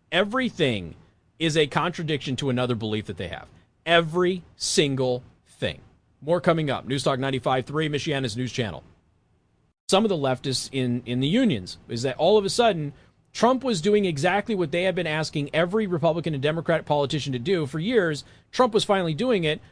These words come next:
but they were still anti-Trump. No, he was doing what they wanted him to do.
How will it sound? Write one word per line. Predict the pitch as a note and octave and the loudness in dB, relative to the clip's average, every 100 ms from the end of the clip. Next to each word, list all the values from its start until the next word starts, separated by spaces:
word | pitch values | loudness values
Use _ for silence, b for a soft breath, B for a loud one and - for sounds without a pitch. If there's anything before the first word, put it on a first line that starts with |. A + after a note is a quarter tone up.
| b | b
but | E3 | 2
they | |
were | G3 | 2
still | - B3 _ _ A#3 | 2 -2 _ _ 0
anti-Trump. | A3 G#3 F#3+ F3 B3 A#3+ | 2 2 2 2 4 4
No, | A3+ | 4
he | F#3+ | 2
was | F#3+ C#3 | 0 -4
doing | C3+ C#4 B3+ F#3+ F#3 - C#3+ | 0 2 4 2 -2 -8 -2
what | G#3 A3+ | -2 4
they | B3 A#3 | 4 4
wanted | E3 G#3 A#3 G3+ | 2 2 2 2
him | G3+ G#3 | 2 2
to | G#3 | 0
do. | D#4+ A#3 | 0 0